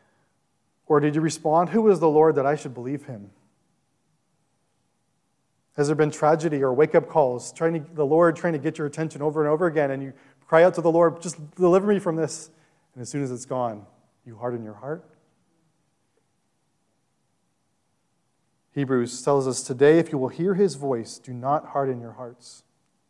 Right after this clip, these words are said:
From this story,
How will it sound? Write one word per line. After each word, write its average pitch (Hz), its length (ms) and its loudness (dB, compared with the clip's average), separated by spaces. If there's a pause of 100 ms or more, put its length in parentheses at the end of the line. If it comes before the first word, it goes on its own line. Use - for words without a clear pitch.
(2500)
From 165 160 4
this 175 140 6
story, 190 500 4